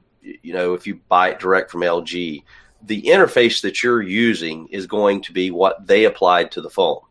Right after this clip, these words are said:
Now, underlying that are gonna be the Google Play services or the Google services. So that could include, so for example, Maps, the Play Store, Contacts, Calendar.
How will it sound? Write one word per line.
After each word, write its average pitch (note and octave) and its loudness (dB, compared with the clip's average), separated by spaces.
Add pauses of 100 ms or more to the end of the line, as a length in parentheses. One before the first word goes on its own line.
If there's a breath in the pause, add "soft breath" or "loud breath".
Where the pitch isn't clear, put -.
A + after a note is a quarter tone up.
(1160 soft breath)
Now, F2+ -2
underlying A#2+ 2
that E2+ -2
are G2+ -4
gonna G2+ -6
be G2+ -6
the G2 -8
Google G2+ -10 (180)
Play F#2 0
services G2+ 0
or F#2+ -2
the F#2 -4
Google F2 -6
services. - 0
So F#2+ -2
that G#2 0
could G2 -2
include, F2 -4 (380 soft breath)
so F2+ 0
for F2 -2
example, F2 -2 (100)
Maps, E2+ -2
the F2 -10
Play F#2 0
Store, F#2+ -2
Contacts, F#2 0
Calendar. F2+ -2